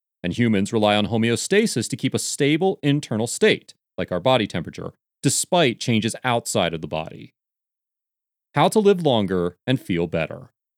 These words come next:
We all want to live the best life possible, and that includes living longer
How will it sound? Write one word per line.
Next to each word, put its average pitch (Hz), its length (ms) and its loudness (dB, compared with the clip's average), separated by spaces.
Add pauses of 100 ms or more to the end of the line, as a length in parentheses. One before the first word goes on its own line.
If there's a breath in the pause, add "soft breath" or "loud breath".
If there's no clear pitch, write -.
(720)
We 147 140 8
all 226 360 6
want 175 160 2
to 151 80 2
live 135 160 2
the 117 60 -4
best 113 280 2
life 107 220 2
possible, - 560 -4 (260)
and 113 80 0
that 131 160 6
includes 135 600 4
living 165 360 2
longer 170 480 0